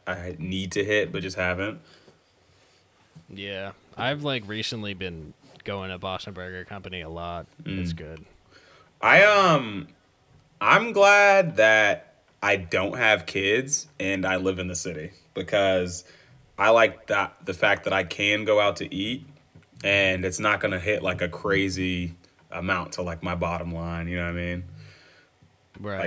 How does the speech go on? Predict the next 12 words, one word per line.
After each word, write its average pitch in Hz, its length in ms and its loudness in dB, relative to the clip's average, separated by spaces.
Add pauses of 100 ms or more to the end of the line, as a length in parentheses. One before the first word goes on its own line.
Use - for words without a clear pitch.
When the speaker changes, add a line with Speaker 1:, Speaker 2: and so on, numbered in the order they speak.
Speaker 1:
Like, - 40 -8
I'm 95 160 -6
Speaker 2:
yeah. 101 80 -2
Speaker 1:
not, 95 240 -4 (1200)
yeah, 92 200 4
because 104 400 2
the 101 80 -2
majority 95 500 -2
of 92 120 0
it 98 100 -2
is 87 140 -4
saved 95 600 -2